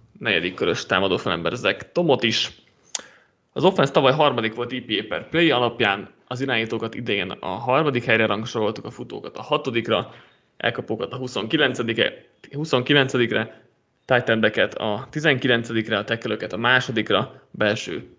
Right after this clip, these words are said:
támadó falembereket pedig a huszadikra. Offense legnagyobb kérdése nyilvánvalóan az, hogy mi lesz az elkapó sorral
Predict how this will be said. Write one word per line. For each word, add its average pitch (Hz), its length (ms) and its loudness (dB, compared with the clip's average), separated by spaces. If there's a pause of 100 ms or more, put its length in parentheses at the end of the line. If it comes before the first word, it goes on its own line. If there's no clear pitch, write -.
(180)
támadó 110 360 0
falembereket 92 600 -4
pedig - 220 -6
a 123 80 -2
huszadikra. 135 600 6 (1300)
Offense 127 500 2 (160)
legnagyobb 139 340 0
kérdése 127 500 0
nyilvánvalóan 110 440 2
az, 120 220 0
hogy 110 300 -8 (640)
mi 143 100 4
lesz - 460 0 (480)
az 131 120 -4
elkapó 151 340 4
sorral 123 540 2